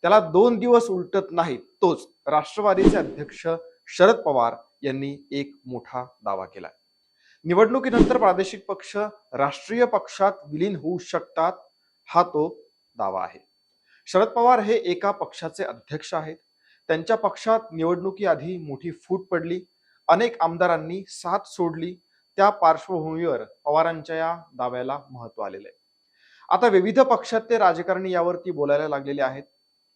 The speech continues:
पृथ्वीराज चव्हाणांनी जो दावा केला होता, त्यानंतर लगेचच पवारांची ही प्रतिक्रिया आलेली आहे.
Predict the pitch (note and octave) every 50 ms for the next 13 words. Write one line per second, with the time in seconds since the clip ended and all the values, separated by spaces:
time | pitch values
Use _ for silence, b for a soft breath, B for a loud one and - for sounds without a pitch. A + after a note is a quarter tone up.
0 | _ _ - E3+ E3+ E3+ F3+ A3 A#3+ B3 B3 B3 A#3 G#3+ G#3 A3 G#3 G3+ G3+ G#3
1 | G#3 G3 E3 F#3+ G3 F#3+ D#3+ E3+ C#3+ D3 D#3 D#3+ - E3 D#3+ D#3 D#3 D#3 D#3 -
2 | C#3 A#2 G2+ - _ _ - D#3 D#3 D#3+ D#3+ D#3+ - F3 D#3 C#3+ C#3 D3 D3+ E3
3 | E3 G3 G3+ G3 - - D#3 D#3 D3+ C#3+ C3+ C3+ C3+ C3 - C3 C3+ D3+ D3+ -
4 | B2 - B2 A#2+ - A#2+ B2+ C#3 F#2+ G2+ A2 A2 G#2+ G#2 G#2 F#2 E2+ - -